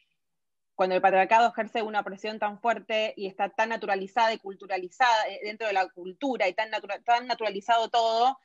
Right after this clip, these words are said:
que nos hacen creer que nosotras tomamos determinadas elecciones que son opresoras, ¿sí? Entonces, eh, me parece que cuando se habla en esos términos, simplemente no, no, no se dieron cuenta de las opresiones a las cuales, de, eh, las cuales fueron ejercidas, ¿no? sobre ellas. Entonces,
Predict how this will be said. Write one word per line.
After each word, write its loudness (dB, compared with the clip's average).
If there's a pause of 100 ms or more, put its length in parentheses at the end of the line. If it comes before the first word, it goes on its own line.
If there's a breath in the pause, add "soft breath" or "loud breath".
(180 soft breath)
que -2
nos -4
hacen -2
creer 4
que -2
nosotras -4
tomamos -6
determinadas -4
elecciones -4
que -10
son -2
opresoras, 0
¿sí? -2 (320 soft breath)
Entonces, 2 (300)
eh, 2
me -4
parece 0
que -2
cuando 0
se -6
habla 4
en -10
esos -6
términos, -4 (460)
simplemente -2 (400)
no, 0
no, 0
no -2
se -2
dieron 2
cuenta 6
de 4
las -2
opresiones -10
a -4
las -6
cuales, -4
de, -8
eh, -6 (420)
las -6
cuales 4
fueron 2
ejercidas, 2
¿no? -10
sobre -2
ellas. -8
Entonces, -6